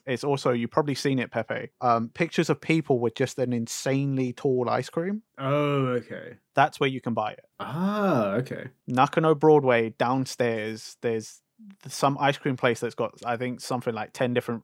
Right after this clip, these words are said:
Speaker 1: flavors, and it's all soft serve, you know, like
Speaker 2: Yeah.
Speaker 1: the, the ninety-nine P machine, like, thing, um, the Mister Whippies or soft serve. And, um, yeah, you can just buy a cone,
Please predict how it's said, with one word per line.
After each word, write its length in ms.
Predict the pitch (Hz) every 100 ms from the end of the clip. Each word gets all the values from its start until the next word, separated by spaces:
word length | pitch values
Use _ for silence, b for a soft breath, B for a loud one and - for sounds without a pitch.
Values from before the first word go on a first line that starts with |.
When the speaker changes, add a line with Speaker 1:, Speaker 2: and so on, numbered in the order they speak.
| _
Speaker 1:
flavors, 540 | - 127 120 110 104
and 120 | 117
it's 120 | 117 135
all 100 | 127
soft 280 | - 127 -
serve, 360 | 107 110 -
you 100 | 123
know, 120 | 117
like 360 | 110 104 - _ -
Speaker 2:
Yeah. 500 | 120 117 107 - - _ -
Speaker 1:
the, 300 | 135 123 127
the 140 | 135 120
ninety-nine 460 | 123 123 120 113
P 200 | 110 127
machine, 420 | 117 113 - 113 110
like, 300 | 107 104 -
thing, 280 | 117 104 127
um, 380 | 143 113 110 113
the 60 | 117
Mister 260 | 127 -
Whippies 600 | 120 123 113 104 104 - - _ _
or 160 | 139 120
soft 280 | - 127 -
serve. 380 | 113 104 110 139 _
And, 280 | - 120 123
um, 400 | 123 120 120 120 - _
yeah, 220 | 139 156
you 160 | 143 131
can 180 | - 135
just 260 | 135 -
buy 300 | - 123 127 127 - -
a 100 | 131
cone, 460 | - 131 127 117